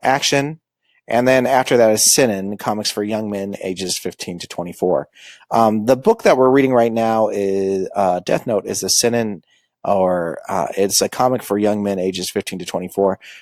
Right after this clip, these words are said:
There's a greater focus on the psychological and less of a focus on the action. Um, and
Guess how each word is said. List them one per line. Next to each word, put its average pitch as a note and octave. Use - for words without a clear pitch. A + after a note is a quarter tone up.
There's A2+
a G#2
greater B2
focus -
on A2+
the G#2
psychological G#2+
and F#2+
less F#2
of G#2+
a F#2+
focus -
on F2+
the F2+
action. D3
Um, A2+
and C3+